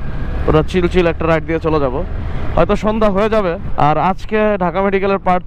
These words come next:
থ্রির ভিডিওটা আপলোড হবে। আহ, আজকে হচ্ছে পনেরো তারিখ, আর আজকে আপলোড দিব, আর এই ভিডিও হয়তো এক মাস পরে দেখবেন, অথবা এর আগেও দেখতে পারেন এবার, যেহেতু এবার আমার কিছু ফুটেজ কম আছে।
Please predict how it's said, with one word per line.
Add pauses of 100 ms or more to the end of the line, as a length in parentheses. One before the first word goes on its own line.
থ্রির
ভিডিওটা
আপলোড
হবে।
আহ,
আজকে
হচ্ছে
পনেরো
তারিখ,
আর
আজকে
আপলোড
দিব,
আর
এই
ভিডিও
হয়তো
এক
মাস
পরে
দেখবেন, (380)
অথবা
এর
আগেও
দেখতে
পারেন
এবার, (500)
যেহেতু
এবার
আমার (280)
কিছু
ফুটেজ
কম
আছে।